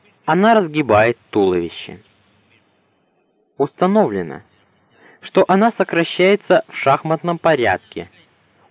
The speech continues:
удерживая туловище при наклоне вперед. Электромиографические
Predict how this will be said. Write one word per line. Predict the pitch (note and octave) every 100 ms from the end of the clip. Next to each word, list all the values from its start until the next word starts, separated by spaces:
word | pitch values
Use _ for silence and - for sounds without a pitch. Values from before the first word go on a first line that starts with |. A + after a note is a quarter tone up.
| -
удерживая | A#2 A#2 C3 B2 A2 G#2 F#2+
туловище | - E3+ F3+ F3+ - D#3+ D#3 _
при | E3+ F3
наклоне | E3 - G2 F#2+ F2+ F#2
вперед. | - G#2 F2+ D#2 _ _ _ _ _ _ _ _ _ _ _ _ _ _ _ _ _ _ _ _ _ _ _ _ -
Электромиографические | A#2+ A#2+ - A#2+ A#2 A#2 A2 A2 A2 - A#2 G#2+ - G#2+